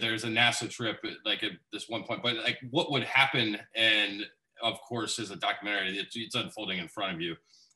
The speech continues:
And, um, and I think I only tried to get them to do something, like,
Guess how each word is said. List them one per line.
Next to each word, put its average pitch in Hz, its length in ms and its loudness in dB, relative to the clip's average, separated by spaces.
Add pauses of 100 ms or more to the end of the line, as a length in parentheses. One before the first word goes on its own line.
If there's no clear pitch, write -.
(100)
And, 107 340 4 (120)
um, 98 400 2 (840)
and 107 80 -2
I 107 80 0
think 131 160 0
I 120 80 4
only 120 200 2
tried 117 240 2
to 107 60 -2
get 113 160 -2
them 107 120 -4
to 98 80 -6
do 104 160 -4
something, 104 340 -4
like, 92 180 -6